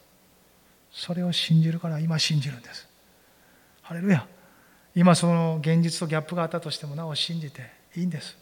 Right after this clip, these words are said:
その信仰を御霊は強めてくださるんです。また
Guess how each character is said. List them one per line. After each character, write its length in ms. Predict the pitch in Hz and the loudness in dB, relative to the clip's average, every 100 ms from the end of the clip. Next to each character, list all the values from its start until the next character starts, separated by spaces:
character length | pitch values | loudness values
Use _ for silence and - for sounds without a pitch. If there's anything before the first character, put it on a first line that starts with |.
| _ _ _ _ _ _ _ _ _ _ _ _ | _ _ _ _ _ _ _ _ _ _ _ _
そ 140 | - | -2
の 100 | 185 | 0
信 300 | 170 - 196 | 2 6 6
仰 120 | 190 190 | 6 2
を 460 | 185 180 175 180 - _ _ _ _ _ 143 | 2 0 -2 -8 -20 _ _ _ _ _ -14
御 60 | 135 | -12
霊 140 | 139 | -12
は 140 | 135 127 | -14 -12
強 260 | - 156 | -12 -10
め 80 | 151 | -12
て 100 | 143 | -12
く 80 | - | -16
だ 80 | 139 | -14
さ 140 | 147 | -14
る 80 | 127 | -16
ん 40 | |
で 100 | 107 | -18
す。 160 | - - _ _ _ _ _ _ _ _ - | -20 -20 _ _ _ _ _ _ _ _ -2
ま 140 | 185 | 0
た 320 | 190 151 123 | 0 -2 -4